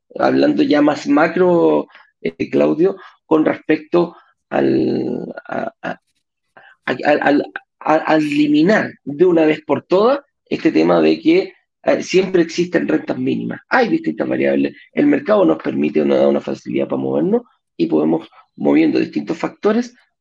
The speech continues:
llegar a calificar independientemente de lo que, de la creencia que yo tenga.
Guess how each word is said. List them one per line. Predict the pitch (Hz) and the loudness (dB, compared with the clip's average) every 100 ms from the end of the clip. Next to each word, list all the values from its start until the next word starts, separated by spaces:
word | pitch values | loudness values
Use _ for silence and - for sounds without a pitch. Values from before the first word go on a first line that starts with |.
| _ | _
llegar | 139 139 139 156 | -4 0 2 2
a | |
calificar | 147 139 135 - 180 - - | 0 -4 -6 -2 -2 -2 -6
independientemente | 156 - 135 156 175 196 233 240 | -4 -4 -2 -2 0 0 0 2
de | 220 | 0
lo | 175 | 2
que, | 160 156 | 0 0
de | - 139 | -4 -2
la | 139 143 | 0 -2
creencia | - 151 151 165 | -2 -2 -2 -8
que | 131 | -6
yo | 123 | -6
tenga. | - - - | -8 -12 -16